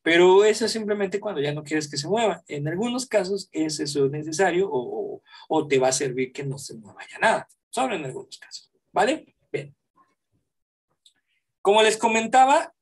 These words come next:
los brazos o la longitud de los brazos te va a determinar qué tanta fuerza le vas a ejercer.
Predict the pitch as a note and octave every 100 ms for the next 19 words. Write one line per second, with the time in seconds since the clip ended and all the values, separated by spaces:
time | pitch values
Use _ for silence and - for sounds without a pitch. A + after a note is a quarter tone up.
0 | _ F#3 F3 E3+ G3 A#3+ A#3+ C4+ A3 F3+
1 | D#3+ D3+ D#3+ D3 F3+ A3 A3 G3+ F#3+ F3+
2 | - D#3+ - - - _ E3 D#3+ F3 F3+
3 | G3 G3 E3+ E3+ D#3 D3 D3+ C#3+ C#3+ D3
4 | D3+ D3 D3+ G3 - _ _ - G3+ A#3
5 | A#3 A#3 G#3 G#3 G#3 G3+ - E3 E3 F3+
6 | C#3 B2+ C3 C#3+ C#3+ D#3+ A#3+ B3